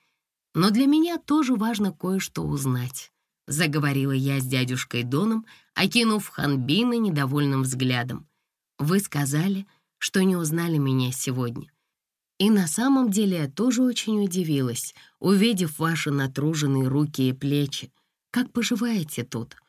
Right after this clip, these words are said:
Похоже, было непросто обосноваться в этом месте». «Ты полностью права», закивал хозяин дома, словно предлагая сыну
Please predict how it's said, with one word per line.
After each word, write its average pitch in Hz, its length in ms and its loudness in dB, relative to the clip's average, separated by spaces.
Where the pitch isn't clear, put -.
Похоже, 196 380 0
было 170 240 -2
непросто 156 580 0
обосноваться 139 720 -2
в 127 60 -2
этом 127 260 -4
месте». 123 600 -6
«Ты 127 180 -2
полностью 139 1040 -4
права», 117 760 -6
закивал 147 640 0
хозяин 131 560 0
дома, 226 320 0
словно 165 420 -2
предлагая 135 580 0
сыну 220 460 0